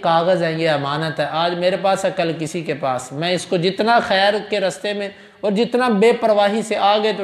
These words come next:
ٹھیک ہے، نہ آئے تو میرا رب کل دے دے گا، پرسوں دے دے گا، میرا رب پھر دے دے گا۔ جو اس کو بے پرواہی سے لیتا ہے، اللہ اس کے لیے برکت کرتا ہے، اور جو اس کو لالچ سے لیتا ہے، اس کے لیے برکت نہیں آتی۔ اور تیسرا اصول آپ نے حکیم کو یہ بیان کیا کہ حکیم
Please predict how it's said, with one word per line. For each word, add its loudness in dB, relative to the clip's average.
ٹھیک -6
ہے، 2
نہ -2
آئے 2
تو -2
میرا 2
رب -2
کل 0
دے -2
دے -4
گا، -12
پرسوں 0
دے 2
دے 0
گا، 0
میرا 2
رب 2
پھر 2
دے 4
دے 0
گا۔ -4
جو 6
اس 4
کو 4
بے 4
پرواہی 4
سے 0
لیتا -2
ہے، 2
اللہ -2
اس 0
کے -6
لیے -2
برکت -6
کرتا -10
ہے، -14
اور 0
جو 0
اس 0
کو 0
لالچ 2
سے 0
لیتا 0
ہے، 4
اس -2
کے -6
لیے -4
برکت -8
نہیں -12
آتی۔ -20
اور 2
تیسرا 2
اصول -2
آپ 0
نے -6
حکیم -6
کو -6
یہ -2
بیان -4
کیا -4
کہ -2
حکیم -2